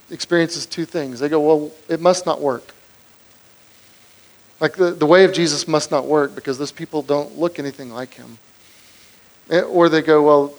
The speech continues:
or they're just a hypocrite who's saying something they don't really believe. And what Jesus is saying is, if we're gonna be salt in the world, we need to be salty. If we're gonna be the light of the world, we have to shine brightly.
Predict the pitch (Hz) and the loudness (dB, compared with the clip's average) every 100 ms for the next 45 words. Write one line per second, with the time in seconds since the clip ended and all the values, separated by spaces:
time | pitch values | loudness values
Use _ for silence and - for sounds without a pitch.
0 | - 156 143 139 143 - 123 147 135 131 | -4 -2 0 -2 -4 -14 -16 -14 -12 -12
1 | 127 127 - 143 135 139 120 135 127 127 | -12 -14 -8 -8 -8 -12 -14 -14 -10 -8
2 | 143 123 120 101 117 - - _ _ _ | -8 -10 -8 -4 -2 -4 -16 _ _ _
3 | _ _ _ _ _ _ _ _ - 160 | _ _ _ _ _ _ _ _ -6 -4
4 | 160 165 196 175 - 160 147 139 135 123 | -4 -6 -6 -10 -10 -10 -8 -8 -10 -12
5 | _ _ _ _ _ 147 - 160 190 165 | _ _ _ _ _ -20 -18 -2 0 0
6 | - 170 170 170 - 143 135 123 143 160 | -4 -2 -4 -4 -18 -18 -18 -16 -4 0
7 | 156 135 139 131 117 - 143 139 - 120 | 2 0 -6 -10 -14 -10 -10 -10 -16 -20
8 | - 135 147 160 151 139 127 151 165 139 | -18 -8 -6 -4 -4 -4 -2 -2 -2 -4
9 | 127 123 120 - 156 - - - 131 123 | -6 -8 -8 -16 -20 -20 -16 -14 -14 -16
10 | 117 139 - 113 | -6 -6 -6 -18